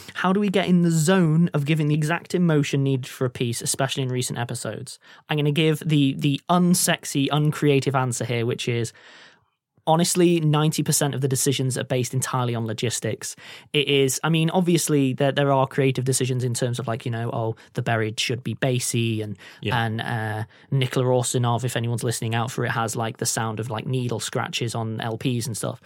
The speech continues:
Speaker 2: Ooh.
Speaker 1: But in a lot of it, a lot of the decisions are less about mood than about, okay, Johnny has requested thousands of people screaming, "And this, and this, and this, and
Speaker 2: Yeah.
Speaker 1: this." That's not gonna be possible.
Speaker 2: It's so easy to write it in a script.
Speaker 1: So what I do is I write down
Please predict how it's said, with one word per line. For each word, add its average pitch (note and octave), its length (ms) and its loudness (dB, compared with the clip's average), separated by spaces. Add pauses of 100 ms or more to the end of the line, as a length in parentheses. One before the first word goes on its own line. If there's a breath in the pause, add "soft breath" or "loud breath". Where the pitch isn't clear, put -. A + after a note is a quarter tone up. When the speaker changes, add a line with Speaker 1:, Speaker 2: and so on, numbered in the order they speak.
(280 loud breath)
Speaker 2:
Ooh. A3+ 80 -8
Speaker 1:
But D#3 220 4 (380 soft breath)
in D#3+ 140 2
a D3 40 4
lot D#3 260 6
of D3+ 160 0
it, B2+ 300 0
a C#3 60 -2
lot C3+ 200 0
of C#3+ 80 -4
the D3 100 2
decisions C3 680 0
are A#2+ 160 -2
less C3 240 2
about B2+ 260 0
mood B2+ 360 0
than B2 200 -2
about, A#2 320 -4
okay, - 400 -4 (840 soft breath)
Johnny G3 280 4
has F3+ 180 4
requested D3+ 640 0
thousands D#3+ 500 2
of D3 80 -4
people C#3 320 0
screaming, A#2 640 -2
"And D3+ 280 2
this, C3 300 0 (100)
and D3 280 2
this, B2+ 400 -2
and C3 320 0
this, B2+ 380 -2
and A#2 180 0
Speaker 2:
Yeah. - 120 -4 (120)
Speaker 1:
this." - 240 -8 (340 loud breath)
That's F3 280 0
not G#3+ 340 6
gonna F#3 200 4
be D#3 120 -2
possible. B2 480 -2
Speaker 2:
It's G#2+ 80 -2
so G#2 140 2
easy G#2 180 0
to G2 80 -2
write G2+ 240 0
it G2+ 80 -8
in F#2+ 100 -4
a G2 40 -6
script. - 180 -2
Speaker 1:
So F#3 100 6
what D#3+ 200 4
I D#3+ 120 2
do C#3+ 260 2
is C3 100 0
I C3+ 80 2
write C#3+ 340 2
down B2 360 0